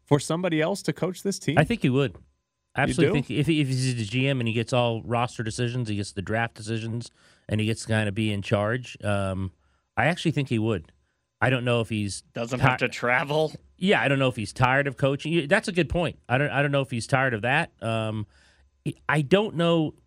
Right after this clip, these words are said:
Speaker 2: Mark Davis, uh, when he bought the team, spoke, if he spoke of Gruden as a ten, he spoke of Lambeer as, like, a nine and a half. So I don't know if he would have asked Lambeer to step away as a coach. I don't know if he's in that mode yet, Mark Davis is with that team. I think he just kind of enjoys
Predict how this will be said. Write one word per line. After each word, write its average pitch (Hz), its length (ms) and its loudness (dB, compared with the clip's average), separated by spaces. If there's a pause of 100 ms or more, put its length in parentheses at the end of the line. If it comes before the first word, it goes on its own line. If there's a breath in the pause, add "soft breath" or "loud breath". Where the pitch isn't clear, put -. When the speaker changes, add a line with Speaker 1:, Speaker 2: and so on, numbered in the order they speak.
(140)
Speaker 2:
Mark 180 380 2
Davis, 160 480 0 (140)
uh, 117 280 -2
when 120 240 -2
he 113 260 -2 (120)
bought 113 480 0
the 127 60 -6
team, 95 440 -4 (480)
spoke, 180 500 0
if 139 140 0
he 143 80 -2
spoke 233 320 -2
of 156 80 -2
Gruden 131 420 -2
as 104 120 -2
a 104 60 -8
ten, 120 360 -2
he 98 60 -4
spoke 151 260 -2
of 117 100 -2
Lambeer 117 380 -2
as, 95 80 -6
like, 90 100 -6
a 90 40 -4
nine 98 260 -4
and 85 100 -6
a 78 40 -6
half. 78 260 -10 (380)
So - 120 -2
I 127 80 2
don't 165 240 0
know 170 120 0
if 147 80 -4
he 139 140 0
would 123 100 2
have 110 100 -4
asked 113 260 -2
Lambeer 107 340 -4
to 95 60 -6
step 101 280 -4
away 101 120 -4
as 87 80 -6
a - 40 -8
coach. 101 200 -6
I 135 60 -2
don't 170 100 -2
know 160 60 2
if 143 60 -2
he's 120 220 -2
in 113 100 -2
that 123 200 -2
mode 120 360 -2
yet, 131 220 -4
Mark 113 340 -6
Davis 120 300 -4
is 120 140 -4
with 117 120 -6
that 110 160 -4
team. 120 180 -4
I 110 40 -4
think 110 140 -8
he 113 60 -6
just 107 160 -10
kind 117 140 -2
of 104 60 -6
enjoys 107 540 -4